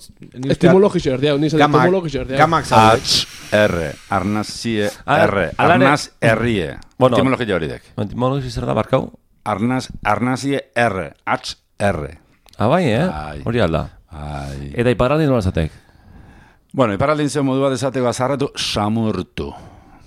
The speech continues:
Speaker 3: Samurtu, gezurre badirudi ere dek azarrau. Eta hori dek, zea,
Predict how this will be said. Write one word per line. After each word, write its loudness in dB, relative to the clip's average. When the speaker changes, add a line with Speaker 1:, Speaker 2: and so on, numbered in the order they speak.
Speaker 3:
Samurtu, -6
gezurre -2
badirudi -2
ere -2
dek -6
azarrau. -10
Eta -8
hori -2
dek, 2
zea, 0